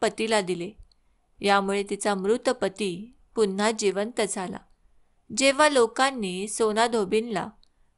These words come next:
विचारले की, "तू तुझ्या मृत पतीला कसे जिवंत केलेस?" तेव्हा तिने सांगितले की, सोमवती अमावस्येच्या व्रताचा परिणाम झाल्यामुळे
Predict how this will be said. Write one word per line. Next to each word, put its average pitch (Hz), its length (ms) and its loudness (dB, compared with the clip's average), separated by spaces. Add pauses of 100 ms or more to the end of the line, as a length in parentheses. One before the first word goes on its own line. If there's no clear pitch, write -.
विचारले 208 760 0 (300)
की, 240 140 2
"तू 240 240 -4
तुझ्या 233 320 -2 (540)
मृत 254 340 0
पतीला 220 640 -2 (200)
कसे 226 280 0
जिवंत 269 420 -2 (100)
केलेस?" 254 420 -4 (600)
तेव्हा 202 320 4
तिने 202 200 -4
सांगितले 196 680 -6 (440)
की, 262 100 0
सोमवती 277 720 0
अमावस्येच्या 208 1000 0
व्रताचा 196 580 0
परिणाम 196 520 -2 (640)
झाल्यामुळे 214 640 0